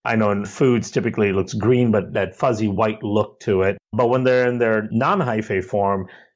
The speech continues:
they're basically invisible to the naked eye. If you looked at 'em and they were severely overgrown, you might be able to see a discoloration in the tissue. But they're there. We don't really feel their presence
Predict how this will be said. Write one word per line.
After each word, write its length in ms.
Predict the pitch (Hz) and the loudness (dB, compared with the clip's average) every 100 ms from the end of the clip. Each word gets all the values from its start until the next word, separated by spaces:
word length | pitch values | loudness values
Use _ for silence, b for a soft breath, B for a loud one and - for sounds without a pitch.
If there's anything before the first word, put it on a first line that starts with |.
| - | -18
they're 200 | - 113 107 | -4 0 2
basically 420 | 143 170 - 117 | 0 0 -2 -2
invisible 420 | 120 113 131 113 | 2 2 2 2
to 60 | 95 | 0
the 60 | |
naked 380 | 90 92 92 101 | 0 0 0 0
eye. 420 | 101 92 82 - - | 0 0 -2 -8 -8
If 160 | 95 - | -6 0
you 100 | 104 | 2
looked 460 | 104 113 131 - 110 | 4 2 0 -2 -2
at 200 | 104 98 | 0 0
'em 420 | 95 95 92 92 | 0 0 -4 -2
and 140 | 113 101 | -2 0
they 60 | |
were 120 | 92 90 | 0 0
severely 720 | - 123 95 123 151 131 107 | -2 -2 2 4 4 4 2
overgrown, 580 | 101 101 95 98 92 92 | 2 0 0 0 0 2
you 80 | |
might 220 | 90 90 87 | 0 0 0
be 100 | 101 | 0
able 160 | 90 | 2
to 40 | 87 | 0
see 260 | - 104 | -2 -2
a 100 | 90 82 | 0 -2
discoloration 880 | - - 101 92 85 90 90 98 | -4 -2 -2 0 0 0 -2 -2
in 80 | 87 | -2
the 80 | 82 | -2
tissue. 580 | 98 110 - 123 - 131 _ | -2 -4 -2 -6 -6 -10 _
But 340 | - 113 175 175 | -6 -2 0 2
they're 260 | 180 170 | 4 4
there. 580 | 131 101 113 127 175 196 | 2 -2 0 2 2 2
We 120 | 139 123 | 0 -2
don't 260 | 147 160 | -2 -4
really 300 | 135 147 127 | -2 0 0
feel 920 | 90 - _ - 135 151 165 170 180 196 - | -2 -10 _ -2 2 4 4 2 -2 -8 -4
their 160 | 123 | -2
presence 680 | 117 - 113 101 165 208 - | -2 -4 -2 0 -2 -2 -6